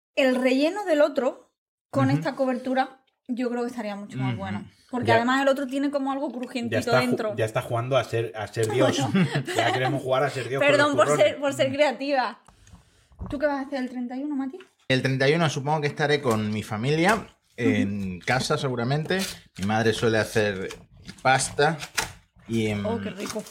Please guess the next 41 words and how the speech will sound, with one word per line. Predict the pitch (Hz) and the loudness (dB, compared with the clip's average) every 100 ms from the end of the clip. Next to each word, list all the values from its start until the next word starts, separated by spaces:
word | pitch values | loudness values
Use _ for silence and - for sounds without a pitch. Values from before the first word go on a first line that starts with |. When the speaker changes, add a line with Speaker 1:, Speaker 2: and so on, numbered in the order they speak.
| - | -20
Speaker 2:
estaremos, | - - 98 101 - | -16 -10 -4 -4 -6
pues, | - - | -8 -6
so-, | 90 | -4
solo | - - 104 | -2 0 2
nosotros | 104 101 131 127 110 | 2 2 0 0 -4
porque | 90 85 | -4 -2
Elena | 92 98 | -2 -2
estará | - 104 | -2 -2
con | 101 101 | -2 -4
su | 104 | -6
familia. | 110 123 147 160 - _ | -6 -2 0 -2 -6 _
Speaker 1:
Ujú. | 269 220 302 - - - | -4 -4 -8 -14 -16 -2
Speaker 2:
Y | 156 147 143 | 2 4 4
seguramente, | - 143 156 160 160 170 | 4 4 4 4 4 4
lo | 156 139 | 6 4
ve-, | 123 113 107 90 | 4 0 -4 -6
si | - 104 | -6 -6
convenzo | 104 110 139 151 | -4 0 0 0
a | |
mi | 139 | -2
familia, | 139 135 151 | -2 0 2
lo | 135 | 2
veamos | 117 120 | 2 -2
con | - | -6
Ibai. | 101 95 85 _ - - _ | -8 -8 -12 _ -20 -20 _
Estuve | 117 - 185 | -4 2 4
viendo | 190 185 185 170 123 101 | 6 6 4 0 -4 -4
el | 117 | -4
vídeo | 120 143 | -2 2
de | 147 | 2
presentación | 139 135 123 127 139 135 | 2 0 -2 -2 -2 -2
de | 107 | -2
Ibai | 104 113 117 - | 0 0 0 -4
y | 110 | -8
Ramón | 101 104 107 | -4 -2 -2
García. | 98 - 127 139 - _ _ | -4 0 2 2 -2 _ _
Eh, | - 117 117 113 113 117 | -2 2 2 2 2 2
obviamente | 123 131 135 139 120 101 | 4 4 4 4 2 0
este | - 113 | 0 2
hombre | 117 107 | 2 0
tiene | 107 113 101 - | 0 -2 -2 -8